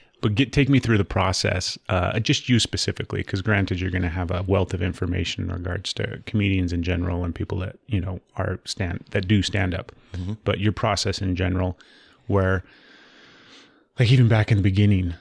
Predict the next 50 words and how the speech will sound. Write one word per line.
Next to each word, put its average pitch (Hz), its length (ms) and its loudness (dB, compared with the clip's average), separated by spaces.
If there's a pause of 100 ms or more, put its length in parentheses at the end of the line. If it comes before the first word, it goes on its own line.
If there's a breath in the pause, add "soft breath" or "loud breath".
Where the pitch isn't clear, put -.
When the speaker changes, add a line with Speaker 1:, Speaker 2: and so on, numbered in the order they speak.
(100)
Speaker 1:
like, 92 260 -2
what 107 120 2
was 101 120 0
it 104 100 2
like 98 260 -2
the 104 80 -12
first - 300 -4
time 92 260 -2
that 90 160 -4
you 92 480 -2
went 101 240 -2
to - 80 -6
an 92 80 -2
open 92 220 -4
mic - 420 -8
and, 87 640 -6 (180)
you 95 100 -4
know, 92 280 -6
stepped - 400 -4
out 90 160 0
onto 90 220 -2
that 90 200 -2
stage, 90 600 -4
and - 340 -8 (160)
what, 101 280 -2 (200)
what 104 180 -6
preparation 95 500 0
had 87 140 -4
you 95 60 0
taken 92 300 -2
beforehand? 107 800 0
Was 87 120 -2
it 90 60 -4
more 95 200 0
or 90 60 2
less 90 200 0
just - 260 -6
like, - 140 -8
"I'm 92 100 -2
gonna 87 200 -4 (200)
finally 90 320 0
just 87 180 -6 (440)
wing 98 400 2
it 95 100 -4
and 82 140 -6
hope 98 200 -6
for - 120 -8
the 95 80 -2
best," 95 500 0
or? 87 320 -4